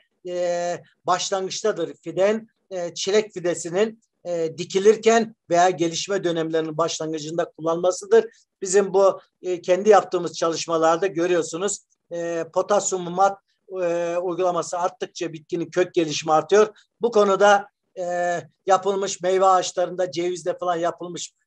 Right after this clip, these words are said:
e, benzer çalışmalar da var. Hep, e, şeyi arttırır değerli arkadaşlar. Evet, bu organik gübrelemeden, e,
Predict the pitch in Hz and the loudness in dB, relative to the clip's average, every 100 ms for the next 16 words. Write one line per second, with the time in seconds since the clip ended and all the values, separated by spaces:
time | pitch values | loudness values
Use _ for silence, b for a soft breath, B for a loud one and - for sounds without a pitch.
0 | _ 175 170 165 156 180 170 190 180 170 | _ -4 -2 0 4 4 6 4 4 0
1 | 151 - 170 185 165 151 165 214 - _ | -2 -2 4 6 6 6 4 2 -2 _
2 | _ 214 - - _ 185 180 170 165 165 | _ 0 0 -6 _ -6 -4 -4 -4 -4
3 | 165 165 170 156 147 - 180 185 196 - | -6 -6 -8 -12 -12 -4 2 4 4 -2
4 | _ 165 156 - 156 147 151 147 143 151 | _ -2 -2 -4 -4 -2 -2 -2 -6 -10
5 | 131 - 120 - b b - 262 269 - | -12 -10 -12 -12 b b 4 8 8 6
6 | - _ _ _ _ _ _ _ _ b | -4 _ _ _ _ _ _ _ _ b
7 | - 226 220 220 240 247 233 208 220 214 | 4 8 8 8 4 2 0 4 6 6
8 | 214 220 226 220 _ _ 185 196 190 190 | 6 6 4 0 _ _ -2 0 2 0